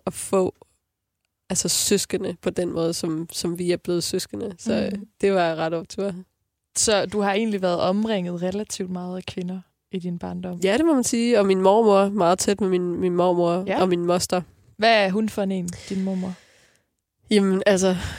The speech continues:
Speaker 1: kæmpe legende, altså.
Speaker 2: <laughs>
Speaker 1: Øhm,
Speaker 2: Det er der, du har det fra.
Speaker 1: <laughs> Ja, men simpelthen så, så sindssygt. Hun, hun, jamen, øhm, hun var fra Wales, og hun, øh, jeg, altså sådan, hun var bare enormt forud for sin tid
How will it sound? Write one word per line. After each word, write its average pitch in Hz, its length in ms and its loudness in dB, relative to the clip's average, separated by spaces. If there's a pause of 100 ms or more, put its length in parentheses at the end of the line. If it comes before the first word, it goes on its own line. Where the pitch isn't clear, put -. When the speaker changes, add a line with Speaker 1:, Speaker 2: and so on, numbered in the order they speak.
(120)
Speaker 1:
kæmpe 220 420 2
legende, 196 720 2
altså. 190 300 2
Speaker 2:
<laughs> 196 80 2 (840)
Speaker 1:
Øhm, 196 680 2 (180)
Speaker 2:
Det 220 60 2
er 220 120 4
der, 202 60 6
du 175 80 4
har 170 140 2
det 165 100 -4
fra. 139 220 -4 (240)
Speaker 1:
<laughs> - 240 6
Ja, 247 120 8 (120)
men 285 100 6
simpelthen 240 720 2
så, 214 260 -2 (340)
så 226 300 0
sindssygt. 208 640 -4 (400)
Hun, 247 360 2 (100)
hun, 226 100 0
jamen, 226 380 4
øhm, 202 440 2 (100)
hun 269 200 6
var 285 80 6
fra 208 200 2
Wales, 185 480 0 (260)
og 190 140 0
hun, 233 360 2
øh, 190 420 4 (1300)
jeg, 220 80 0 (180)
altså 214 180 4
sådan, 214 100 4
hun 214 80 4
var 220 100 6
bare 226 240 6
enormt 226 260 4
forud 226 300 4
for 220 140 0
sin 196 180 -2
tid - 340 0